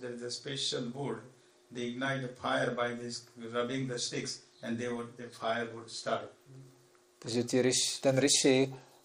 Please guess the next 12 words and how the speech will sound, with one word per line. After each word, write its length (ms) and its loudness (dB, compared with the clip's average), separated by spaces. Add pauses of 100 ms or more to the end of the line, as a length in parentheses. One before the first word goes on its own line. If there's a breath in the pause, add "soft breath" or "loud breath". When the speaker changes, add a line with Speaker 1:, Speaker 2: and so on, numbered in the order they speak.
(140)
Speaker 2:
když 200 -4
dělal 240 12
tu 140 2
jagju, 420 12
tak, 420 6
eh, 200 8
nezapaloval 920 10
oheň 540 6 (100)
zápalkami, 880 4 (520 soft breath)
ale 280 6
on 340 -2
šel 460 8